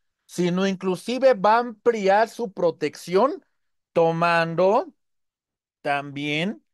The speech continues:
los derechos humanos reconocidos ¿en dónde?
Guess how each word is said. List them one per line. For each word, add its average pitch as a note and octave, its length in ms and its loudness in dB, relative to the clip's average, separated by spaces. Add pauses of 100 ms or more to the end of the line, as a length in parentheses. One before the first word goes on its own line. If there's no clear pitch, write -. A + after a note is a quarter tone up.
(280)
los C#3+ 480 0
derechos D#3 800 -2
humanos F3 600 -4
reconocidos B2 1120 -6
¿en C3 180 -10
dónde? C#3 420 -8